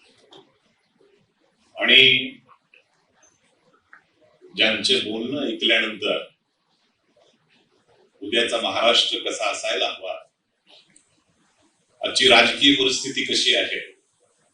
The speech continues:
राजकीय परिस्थितीचं मूल्यांकन करत असताना सारासार विवेक करायचा म्हणजे कशा पद्धतीनं करायचा, याचं बाळकडू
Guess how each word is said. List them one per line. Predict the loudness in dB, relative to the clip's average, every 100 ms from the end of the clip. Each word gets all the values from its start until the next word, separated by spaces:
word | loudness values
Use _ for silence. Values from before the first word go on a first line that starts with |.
| _ _ _ _ _ _ _ _ 0
राजकीय | 2 2 2 2 4
परिस्थितीचं | 0 0 -4 0 0 0 -2
मूल्यांकन | -4 -4 -4 -4 -6 -6
करत | -6 -6 -8
असताना | -8 -6 -6
सारासार | -2 2 4 4 2 -4 -4
विवेक | 0 2 2
करायचा | 0 0 -2 -6
म्हणजे | -6 -4 -4
कशा | -2 -2
पद्धतीनं | -4 -6 -12 -12 -12
करायचा, | -8 -6 -4 -6 -6 -8 _ _ _ _ _ _ _ _ _ _ -16 -14 -14 -16 -4
याचं | 4 4 4 4 4
बाळकडू | 6 6 4 4 6